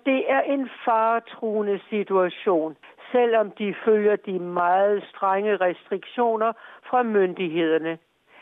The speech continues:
Men, siger han videre, kun tredive til fyrre procent af vores beboere har rindende vand, så det er umuligt for dem at vaske hænderne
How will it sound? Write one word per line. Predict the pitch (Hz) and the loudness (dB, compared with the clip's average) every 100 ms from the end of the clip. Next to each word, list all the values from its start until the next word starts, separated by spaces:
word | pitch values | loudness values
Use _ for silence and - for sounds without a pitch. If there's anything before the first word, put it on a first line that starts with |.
| - | -12
Men, | 220 233 254 - - | -2 0 0 -6 -2
siger | 220 202 | 2 2
han | 180 190 185 | 2 -2 -4
videre, | 185 202 208 202 190 - - - | -4 0 2 0 -2 -16 -20 -6
kun | 214 277 254 - | -2 -2 -4 -4
tredive | 226 226 254 254 240 - | 0 2 2 2 -2 2
til | 208 170 - | 0 0 0
fyrre | 233 226 240 | 2 4 2
procent | - 214 180 - 220 208 | 0 -4 -2 0 0 2
af | 208 190 | 0 2
vores | 185 185 - | 2 2 0
beboere | 208 190 226 220 214 214 - - - | -2 0 0 2 2 0 -6 -20 -4
har | 247 226 220 | -2 -2 0
rindende | 208 208 208 202 180 | 0 0 -2 -2 0
vand, | 170 160 160 _ _ - _ | 0 0 -2 _ _ -20 _
så | 220 - | -6 0
det | 254 | 2
er | 262 277 | 4 2
umuligt | 269 247 262 294 285 269 - - | 0 2 2 2 2 -2 -4 -2
for | 214 208 | 0 4
dem | 220 220 | 2 0
at | - 208 | 0 0
vaske | 185 196 190 - 185 | 2 0 -2 -6 -6
hænderne | 170 208 208 208 | 0 0 0 -2